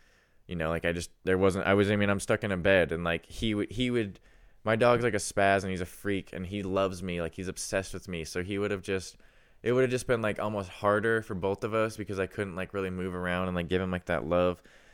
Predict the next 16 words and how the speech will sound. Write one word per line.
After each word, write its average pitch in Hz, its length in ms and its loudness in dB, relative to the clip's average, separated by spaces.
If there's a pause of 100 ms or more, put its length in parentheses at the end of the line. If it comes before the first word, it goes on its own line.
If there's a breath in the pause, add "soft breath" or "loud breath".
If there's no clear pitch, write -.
(180 loud breath)
So, - 160 -2
like, 95 160 2
we 98 100 0
ended 113 180 2
up 110 120 2
just 101 160 -6
not 98 220 0
making 95 300 -4
that, 92 320 0 (140)
like, 85 160 -2
happen 90 380 -2
during 87 220 2
that 85 180 -2
time. 87 400 -2
And 85 140 -4
then 85 220 -4